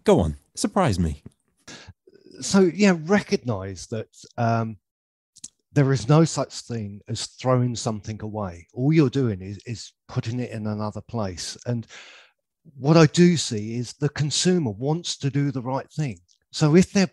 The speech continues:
Speaker 2: putting a battery in the recycling, uh, in, even if it be the wrong recycling, uh, bin, they're trying to do the right thing. So what we need to do is assist that consumer to understand what is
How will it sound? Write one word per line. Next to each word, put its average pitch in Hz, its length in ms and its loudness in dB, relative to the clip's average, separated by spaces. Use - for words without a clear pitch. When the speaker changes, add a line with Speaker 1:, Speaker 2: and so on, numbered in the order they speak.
Speaker 2:
putting 165 360 -2
a 101 60 -8
battery 120 420 -8
in 120 60 -6
the 113 80 -10
recycling, 110 680 -10
uh, 101 340 -6
in, 160 200 6
even 131 300 0
if 120 140 0
it - 120 -10
be 120 140 0
the 113 140 -8
wrong 160 420 2
recycling, 104 680 -10
uh, 98 260 -8
bin, 104 220 -4
they're 151 120 2
trying 196 380 2
to 160 100 -2
do 156 200 4
the 131 100 -2
right 127 340 -4
thing. 107 300 -10
So 117 160 -12
what 123 460 -2
we 147 120 0
need 131 280 -2
to 117 100 -10
do 110 240 -6
is 101 220 -10
assist - 680 0
that - 260 -4
consumer 135 880 0
to 120 140 0
understand 123 720 0
what 127 280 -4
is 123 240 -4